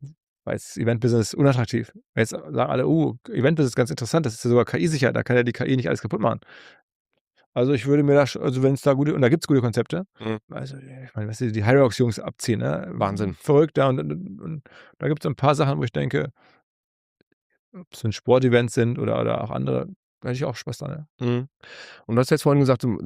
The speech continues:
Speaker 2: wenn, wenn ihr neue Sachen auf die Straße bringt, also sowas wie halt eben jetzt, dass ihr, sag ich mal, in, in, in das Personalvermittlungsgeschäft und
Speaker 1: Ja.
Speaker 2: mit reingeht, diese, die Entscheidungen triffst du dann schon mit.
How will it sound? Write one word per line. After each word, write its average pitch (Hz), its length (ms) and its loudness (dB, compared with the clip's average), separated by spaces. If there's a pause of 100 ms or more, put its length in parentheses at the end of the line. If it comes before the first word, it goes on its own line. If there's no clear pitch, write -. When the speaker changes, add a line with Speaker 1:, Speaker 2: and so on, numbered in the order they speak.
(200)
Speaker 2:
wenn, 113 260 2
wenn 117 320 4
ihr 127 140 4
neue 117 280 4
Sachen 113 320 2
auf 82 140 -2
die 104 120 -2
Straße 98 360 -2
bringt, 92 300 -2
also 95 240 -2
sowas 95 400 0
wie 98 200 2
halt 95 160 0
eben 98 180 0
jetzt, 95 240 0
dass 98 140 -2
ihr, 101 100 0
sag 95 140 0
ich 90 40 -4
mal, 95 220 0
in, 101 140 0
in, 95 340 0
in 104 140 2
das 104 200 0
Personalvermittlungsgeschäft 104 1200 0
und - 100 -4
Speaker 1:
Ja. - 80 2
Speaker 2:
mit 95 140 0
reingeht, 104 340 2
diese, 101 340 0
die 113 140 0
Entscheidungen 113 580 2
triffst - 280 -2
du 123 80 2
dann 107 220 2
schon 107 220 0
mit. 107 240 2